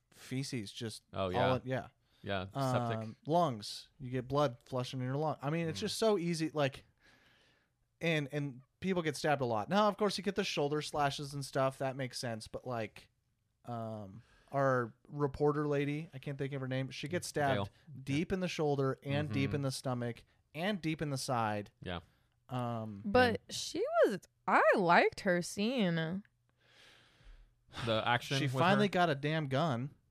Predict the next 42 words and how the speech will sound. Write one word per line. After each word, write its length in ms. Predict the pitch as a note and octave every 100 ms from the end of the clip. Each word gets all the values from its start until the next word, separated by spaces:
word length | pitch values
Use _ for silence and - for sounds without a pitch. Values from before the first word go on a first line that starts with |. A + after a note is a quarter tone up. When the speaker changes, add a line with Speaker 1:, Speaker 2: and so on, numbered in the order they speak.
| _ -
Speaker 2:
Yeah, 160 | A2 - _
right. 220 | F#2+ G2+ - _ - D#3
Speaker 1:
Also, 380 | F#3 - C#3+
Speaker 3:
Except 320 | C#3 - F3+ G3
Speaker 1:
Pru- 40 |
Speaker 3:
she 80 | G3+
had 140 | G#3
to 200 | F3+ E3
Speaker 2:
I 60 | -
was 140 | A2+
Speaker 3:
open 120 | - D3
Speaker 2:
gonna, 180 | E3+
uh, 20 | C3+
Speaker 3:
it 60 |
Speaker 2:
you 140 | B2+ A#2
was, 80 |
Speaker 3:
up. 120 | - B2+
Speaker 2:
you 140 | C3
were 60 | A#2+
gonna 160 | C3+
bring 180 | A2+ A2
it 100 | G#2+
up. 220 | G2 - -
<laughs> 180 | B3 -
Speaker 1:
proves 340 | A3 E3 E3+
to 140 | - F3
why 600 | D3+ D#3 D#3 D#3+ D#3 D3+ _ _ _ _ C#3+
lockboxes 800 | C#3+ C3+ - D#3+ D3 - D#3+ C#3
like 220 | C#3+ C#3
that 340 | C#3+ C#3+ F3 -
are 200 | B2+ A#2+
usually 520 | A#2 A#2+ C3 C3 C#3+
not. 140 | C#3 C3+
I 160 | C3+ C#3
understand 300 | D#3 - F3
if 80 | F3+
you 60 |
have 120 | F3+
kids, 460 | - F3 F3 - - _ _ _ -
I 80 | A#2+
get 300 | B2 C3+ D#3
it 240 | A3+ -